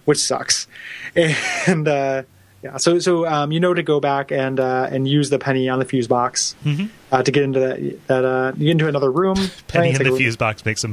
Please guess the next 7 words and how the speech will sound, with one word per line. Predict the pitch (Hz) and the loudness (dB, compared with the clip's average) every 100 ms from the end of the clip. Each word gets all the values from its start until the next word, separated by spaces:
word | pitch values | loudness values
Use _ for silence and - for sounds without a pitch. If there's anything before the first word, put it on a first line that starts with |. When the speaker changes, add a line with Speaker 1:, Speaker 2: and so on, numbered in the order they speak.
| 95 | -4
Speaker 2:
makes | 165 - | -4 -2
a | 113 | -4
mustache. | 98 - - - 131 - - - - | -6 -6 -10 -12 -10 -12 -16 -20 2
Speaker 1:
Yeah, | 220 160 160 | 2 2 0
<laughs> | - | 0
exactly. | 170 - - 285 269 214 - - 185 - 160 - 156 - - 160 - - 147 | 0 -4 -6 -6 -6 -8 -10 -6 -6 -4 -6 -4 -6 -6 -6 -4 -2 -4 0
Um, | 143 143 135 139 | 0 2 0 -4